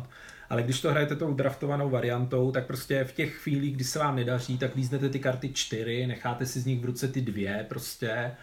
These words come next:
Speaker 2: a jako tím jste schopni ten, tu ruku poměrně rychle obměnit a dostat do ní nějaký provozu schopný karty prostě. Takže to jako, tam jsme viděli, že Martin se takhle jakoby pak v další hře dostal do hry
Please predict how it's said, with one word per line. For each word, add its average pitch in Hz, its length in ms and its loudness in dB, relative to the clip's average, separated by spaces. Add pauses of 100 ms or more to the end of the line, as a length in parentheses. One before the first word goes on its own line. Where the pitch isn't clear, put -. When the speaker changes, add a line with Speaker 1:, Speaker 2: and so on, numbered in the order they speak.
(380)
Speaker 2:
a 123 60 2
jako 123 200 4
tím 135 200 4
jste 139 180 0
schopni 135 420 2
ten, 135 340 2
tu 143 120 2
ruku 135 200 2
poměrně 135 460 2
rychle 143 280 0
obměnit 127 480 2
a - 80 -4
dostat 123 300 0
do 127 80 4
ní 131 200 4
nějaký 131 460 2
provozu 120 400 0
schopný 120 420 -4
karty - 500 -6
prostě. - 360 -14 (640)
Takže 113 260 2
to 151 240 2
jako, 156 540 2 (120)
tam 160 180 4
jsme 208 180 2
viděli, 147 360 2
že 147 80 0
Martin 143 320 0
se 147 120 -2
takhle 143 240 0
jakoby 139 600 4
pak 139 180 -2
v 127 80 -2
další 131 340 2
hře 139 140 2
dostal 127 440 0
do 131 100 2
hry 131 520 2